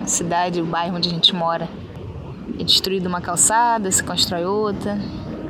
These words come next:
Onde não tinha um edifício, agora tem um prédio de quatro andares.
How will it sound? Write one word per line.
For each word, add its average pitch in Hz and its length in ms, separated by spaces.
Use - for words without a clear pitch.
Onde 180 200
não 190 140
tinha 196 180
um 190 60
edifício, 180 480
agora 180 260
tem - 160
um - 60
prédio 175 480
de - 240
quatro 175 380
andares. 175 600